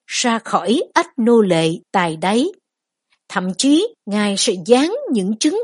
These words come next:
bệnh và tai họa họ chưa bao giờ chứng kiến trước đó. Không những thế, dân tộc Israel còn bị tan lạc khắp cùng trời, cuối đất, sống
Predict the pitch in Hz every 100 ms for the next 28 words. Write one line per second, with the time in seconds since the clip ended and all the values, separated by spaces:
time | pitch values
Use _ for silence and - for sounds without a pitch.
0 | 294 180 170 190 - _ 202 - - 269
1 | 269 220 185 165 170 - _ _ - 175
2 | 170 185 - 302 269 277 220 202 190 180
3 | 175 269 320 370 269 311 427 _ - 339
4 | - 220 220 285 453 _ _ _ _ _
5 | _ _ _ - 233 220 214 185 180 202
6 | - 247 330 427 _ _ 196 285 285 226
7 | 180 170 _ 370 370 254 269 240 262 247
8 | 240 - - 202 190 196 202 196 - 294
9 | 269 240 185 180 - - 339 359 _ -
10 | 226 196 196 208 196 180 165 - 294 349
11 | 285 349 392 _ _ _ - - 254